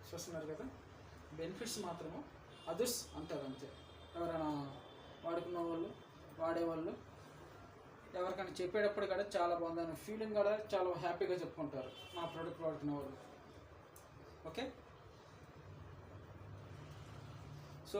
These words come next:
మొన్నటిదాకా మేము వేరే వేరే ప్రాసెస్లు ఇచ్చాము, ఎగ్ ప్రాసెస్ అని, లేదంటే మెంతులు అని, ఏ ఇచ్చాము. వాటన్నిటికంటే బెస్ట్ మెథడ్ ఇది, వాడుకోండి,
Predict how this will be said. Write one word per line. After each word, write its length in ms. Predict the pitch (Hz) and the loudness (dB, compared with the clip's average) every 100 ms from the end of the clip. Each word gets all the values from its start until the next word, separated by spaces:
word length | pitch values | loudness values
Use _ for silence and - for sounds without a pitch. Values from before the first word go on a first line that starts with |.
| 196 | 4
మొన్నటిదాకా 400 | 180 196 208 208 180 | 4 6 6 6 4
మేము 160 | 165 156 147 147 | 2 4 6 4
వేరే 160 | 170 175 | 4 4
వేరే 120 | 180 151 | 4 2
ప్రాసెస్లు 360 | 147 151 143 135 | -2 -2 -4 -4
ఇచ్చాము, 300 | 131 123 233 - - - - - - - | -4 -4 -6 -8 -12 -12 -14 -14 -12 -2
ఎగ్ 140 | 151 147 | 0 0
ప్రాసెస్ 300 | 151 147 147 143 | -2 -2 0 0
అని, 160 | 135 135 135 | 0 2 2
లేదంటే 320 | 139 135 131 131 | 2 0 0 2
మెంతులు 280 | 139 135 139 131 | 2 2 0 0
అని, 140 | 131 135 | 0 0
ఏ 100 | 147 139 | 2 0
ఇచ్చాము. 320 | - 127 - - - - - - - - - - - | 0 -4 -4 -6 -8 -8 -6 -6 -6 -6 -6 -4 -2
వాటన్నిటికంటే 760 | 156 165 165 175 175 180 170 170 160 170 147 | 0 2 0 0 -2 -4 -2 -2 0 2 0
బెస్ట్ 240 | 143 - - 170 | -2 -6 -2 0
మెథడ్ 260 | 147 135 131 | 0 0 0
ఇది, 140 | 262 294 - - - - - | 0 -2 -4 -14 -14 -12 -2
వాడుకోండి, 400 | 147 147 143 | 0 0 0